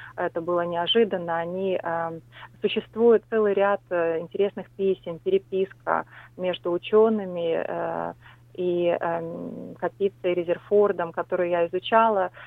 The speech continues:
М, конечно же, это очень интересная работа. Они, э, эти письма, э, в,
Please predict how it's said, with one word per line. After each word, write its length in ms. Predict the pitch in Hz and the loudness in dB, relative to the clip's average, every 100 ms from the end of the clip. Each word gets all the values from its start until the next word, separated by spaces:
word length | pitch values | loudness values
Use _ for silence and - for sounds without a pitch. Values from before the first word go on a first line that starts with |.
| - - | -20 -18
М, 200 | 185 180 | -16 -2
конечно 520 | 202 214 220 196 185 | 0 0 -2 -4 -2
же, 100 | 190 | 2
это 180 | 185 - | 2 2
очень 380 | 190 190 170 160 | 0 -2 -4 -8
интересная 880 | - 175 175 165 - 156 156 170 175 | -8 -2 -2 -2 -6 -8 -6 -4 0
работа. 600 | 165 175 214 220 196 180 | 0 2 0 2 2 2
Они, 280 | 190 233 220 | 2 0 0
э, 180 | - 180 | 0 -2
эти 160 | 175 - | -2 -6
письма, 460 | 185 - 165 160 - - - | -8 -8 -8 -8 -10 -16 -6
э, 340 | 175 170 165 156 | 0 2 2 2
в, 300 | 185 180 170 | 2 4 2